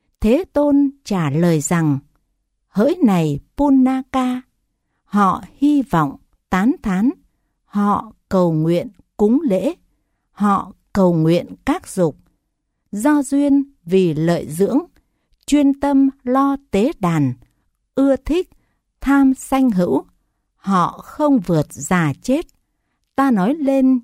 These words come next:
như vậy. Punaka. Một nghìn không trăm bốn mươi bảy. Tôn giả Punaka, nếu họ chuyên tế đàn, nhưng không thể vượt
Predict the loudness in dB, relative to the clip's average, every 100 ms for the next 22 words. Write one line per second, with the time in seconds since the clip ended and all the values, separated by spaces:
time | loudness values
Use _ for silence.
0 | -4 0 2 2 -2 -4 -6 -8 _ _
1 | _ _ _ _ _ _ _ _ _ _
2 | _ _ _ _ _ _ _ 0 4 4
3 | 2 -4 -4 -4 -4 -10 _ _ _ _
4 | _ _ -2 0 0 0 2 0 -2 -4
5 | 0 0 0 -2 -2 0 0 0 0 -2
6 | -4 -8 _ _ _ _ _ _ _ _
7 | _ _ _ 0 2 2 2 0 -2 -6
8 | -16 _ _ 0 4 4 4 0 -4 -4
9 | -4 -6 _ _ _ _ _ _ _ 0
10 | 2 0 -2 -4 -4 -6 -12 -4 2 2
11 | 2 -2 -2 -2 -4 -2 0 -2 -6 _
12 | _ _ _ 2 4 2 0 0 0 0
13 | -2 -2 -6 _ -2 -2